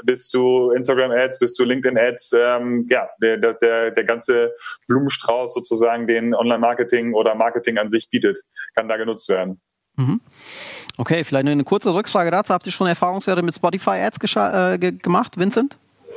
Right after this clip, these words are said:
Speaker 1: Ähm, boah, das, äh, da erwischte mich ein bisschen auf den kalten Fuß. Ähm, ich weiß, dass wir schon länger mal mit Spotify drüber gesprochen haben, mit den, mit den Kollegen, aber ich weiß ehrlicherweise gerade nicht, ob wir die schon, äh, schon umgesetzt haben. Da müsste ich nachher nochmal im, im Team nachfragen. Aber es ist auf jeden Fall,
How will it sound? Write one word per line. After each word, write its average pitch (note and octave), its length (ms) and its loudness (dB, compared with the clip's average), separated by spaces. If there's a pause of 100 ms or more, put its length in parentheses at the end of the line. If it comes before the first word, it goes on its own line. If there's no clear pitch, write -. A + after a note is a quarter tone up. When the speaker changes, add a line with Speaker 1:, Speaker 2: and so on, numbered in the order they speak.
(840)
Speaker 1:
Ähm, C3+ 840 0
boah, D3 220 0 (160)
das, C3 240 0
äh, C3+ 180 4
da C3+ 80 2
erwischte D#3 300 0
mich D#3+ 80 2
ein D#3 40 0
bisschen F3 140 2
auf D#3+ 100 4
den D3+ 80 -2
kalten D3+ 240 0
Fuß. F3 360 0
Ähm, C#3+ 320 4
ich C3+ 120 -2
weiß, E3+ 220 0
dass D#3+ 100 -4
wir D#3+ 80 2
schon D#3+ 160 0
länger D#3+ 180 4
mal D3+ 120 4
mit D3 120 -4
Spotify D#3 360 0
drüber C#3+ 160 2
gesprochen D3 460 0
haben, B2 200 2
mit B2 120 0
den, B2 180 2
mit A#2+ 140 2
den A#2+ 100 0
Kollegen, B2+ 400 2
aber A#2+ 240 2
ich A#2+ 120 -4
weiß C3+ 220 0
ehrlicherweise C3+ 480 2
gerade B2 220 0
nicht, D#3 180 -2
ob C3+ 100 2
wir C3+ 60 4
die C3 100 0
schon, C3 360 -2
äh, B2+ 320 2
schon B2+ 180 0
umgesetzt A#2+ 480 0
haben. G#2 140 0
Da G#2+ 160 2
müsste A#2 220 -2
ich A#2 40 -2
nachher A2+ 280 2
nochmal A2 360 2
im, G#2+ 200 0
im A2 140 -4
Team B2 200 2
nachfragen. G#2 560 2
Aber G#2 240 4
es G#2+ 140 -6
ist - 160 -4
auf A#2 180 0
jeden B2 240 0
Fall, A2+ 320 0